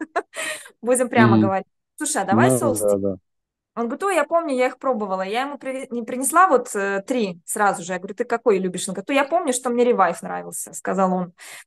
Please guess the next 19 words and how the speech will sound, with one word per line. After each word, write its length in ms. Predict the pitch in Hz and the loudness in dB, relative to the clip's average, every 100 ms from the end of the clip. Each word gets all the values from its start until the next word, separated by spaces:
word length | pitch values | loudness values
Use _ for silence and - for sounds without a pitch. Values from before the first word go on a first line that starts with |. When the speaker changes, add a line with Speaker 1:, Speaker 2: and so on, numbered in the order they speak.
| - | -4
Speaker 1:
Вот, 400 | 214 220 214 208 | 0 4 2 0
и 40 | |
то 120 | - 214 | -2 -2
есть 160 | 214 | -2
это 140 | 240 233 | -4 -4
действительно 720 | 233 - 277 240 214 202 196 | -4 -4 -4 -2 0 0 0
классная 400 | 233 226 226 214 | 2 2 2 -2
вещь, 360 | 214 294 - - | -2 -2 -4 -2
э, 320 | 202 202 196 - | 0 0 -2 -4
Speaker 2:
Мгм, 340 | 131 123 107 110 | 0 2 0 -2
мгм. 140 | 127 123 | 0 4
Speaker 1:
как 160 | 233 | 4
замена, 520 | 214 220 220 262 247 214 - _ _ _ - | 2 0 -4 0 2 2 -2 _ _ _ -4
э, 340 | 202 202 202 | 0 2 2
ну, 120 | 220 240 | -2 -4
таким 280 | 202 233 220 | -6 -4 -4
неправильным 440 | 196 214 208 208 | -2 0 0 -2
привычкам. 540 | 214 190 180 - - 165 - _ _ _ _ _ _ _ _ _ _ _ _ _ _ _ _ _ _ _ _ _ _ _ _ _ _ _ _ _ _ _ _ _ _ _ _ _ - | -4 -6 -8 -12 -16 -18 -20 _ _ _ _ _ _ _ _ _ _ _ _ _ _ _ _ _ _ _ _ _ _ _ _ _ _ _ _ _ _ _ _ _ _ _ _ _ -8
Speaker 2:
Да. 300 | 101 107 | 0 0